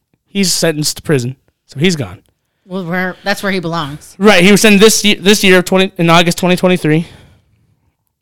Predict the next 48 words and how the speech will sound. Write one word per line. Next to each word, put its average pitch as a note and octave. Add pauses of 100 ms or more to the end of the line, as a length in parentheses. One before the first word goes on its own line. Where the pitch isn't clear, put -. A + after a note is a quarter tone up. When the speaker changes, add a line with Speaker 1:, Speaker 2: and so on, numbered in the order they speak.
(180)
Speaker 1:
And B2
he, D#3 (480)
I D3
mean, D3
all D3
the F3+
evidence F3+
is D3
against F3
him. C#3+
He D3
didn't F3+
call D#3
any F#3+
witnesses. F#3
He D#3+
didn't E3
call D#3+
anything D#3+
against D3+
it. F3 (160)
You D#3
know, C#3+ (100)
he, D#3+
but D#3
he F3
didn't E3+
also D#3 (580)
spec-, -
he F#3+
didn't D#3
state D3+
that C3
he C#3
did C3
it. A2
He B2+
still, G#3
s-, -
to -
this D#3
day, D3+
he C3+
did E3
a, C#3+
he D#3
had D#3+
a C3+